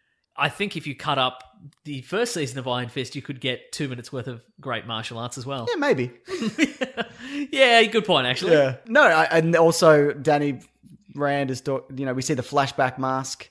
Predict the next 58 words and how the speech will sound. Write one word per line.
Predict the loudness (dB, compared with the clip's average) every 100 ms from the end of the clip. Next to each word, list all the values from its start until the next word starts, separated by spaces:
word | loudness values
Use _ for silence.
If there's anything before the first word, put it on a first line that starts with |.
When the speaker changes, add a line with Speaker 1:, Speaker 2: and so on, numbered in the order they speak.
| _
Speaker 1:
Yeah. | -10 -4 0 2
Speaker 2:
where | 2
he | 0
fights | 0 0 0
his | -8
friend. | -6 -4 -2 -4 -8 -20 _
They're | -4
tied | -2 0 0
together | 0 -2 -2
by | 0 0
a |
ribbon | 0 -2 -4
and | -4
they | -4 -6 -12 _
punch | -8 -4 -4
each | -2
other | 0 0 0
or |
something. | 0 -2 -2 -2
Speaker 1:
Sure, | 0
like, | 2 0 0
uh, | 0 2 0
like | -4 -4
a | -4
two | -4
gang | -2 -2 -2
members | -6 -6 -6
in | -6
a | -6
musical. | -8 -8 -8 -10 -12
Speaker 2:
Exactly, | -12 -4 0 0 0 -4
like | -4 -4
two | -8
Speaker 1:
Mm-hmm. |
Speaker 2:
gang. | -8 -10
Do | -10
you |
reckon | -10 -8
that's | -10
where | -10
they | -8
got | -8
it | -10
from? | -14 -14 -14
Speaker 1:
Yeah. | -16 -12
Speaker 2:
In | -6
the | -6
musical? | -6 -8 -12 -14 _ _ -10
Speaker 1:
I | -8
think | -8 -12 -12
the | -12
mystical | -10 -10 -10 -10
city | -10 -10 -10
of | -8
Kunlun | -10 -10 -8 -8 -10 -6
Speaker 2:
Yeah. | -4 -4 -6 _ _ _ -18
Speaker 1:
took | -8 -8 -8
that, | -6 -4 -4